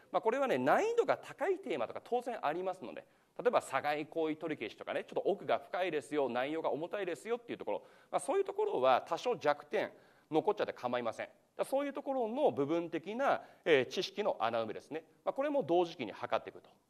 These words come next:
いうことですね。で、この早期っていうのが夏の時期の学習の、まあ、中心になるんだけども、この早期の過程で記憶しきれなかったものを最後直前期に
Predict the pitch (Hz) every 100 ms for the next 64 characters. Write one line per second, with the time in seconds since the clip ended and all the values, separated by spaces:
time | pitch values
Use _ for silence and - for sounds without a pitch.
0 | - 139 - - 123 156 - _ _ _
1 | _ _ _ _ - 330 220 - - -
2 | - 240 196 - 285 294 294 311 311 151
3 | 110 113 120 170 170 160 151 175 120 -
4 | - 131 165 - - 143 95 - - -
5 | 180 151 - 151 131 139 117 98 92 -
6 | 85 139 147 - - - - - 294 359
7 | 143 - - 285 294 285 - 233 214 -
8 | _ - 262 - - 196 196 277 269 233
9 | 156 311 240 - - _ _ - 214 254
10 | 277 - - - - 294 320 294 277 208
11 | 196 - - 156 170 208 202 - - -
12 | 302 330 - - _ - - 247 185 120
13 | 113 - 139 165 135 147 123 - 127 214
14 | 277 -